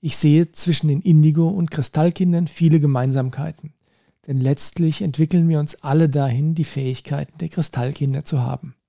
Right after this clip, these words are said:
Energetisch gesehen hat die Indigo-Energie Ecken und Kanten und ist schärfer definiert.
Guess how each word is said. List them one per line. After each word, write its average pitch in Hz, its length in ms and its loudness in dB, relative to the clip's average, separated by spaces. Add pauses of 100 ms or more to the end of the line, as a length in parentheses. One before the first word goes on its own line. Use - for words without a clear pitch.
(1000)
Energetisch 131 640 -4
gesehen 190 500 2 (300)
hat 185 160 -4
die 214 100 -4
Indigo-Energie 185 1040 4
Ecken 208 320 -4
und 196 160 -4
Kanten 160 580 -2
und 165 140 -4
ist - 260 -4
schärfer 160 380 0
definiert. 156 800 0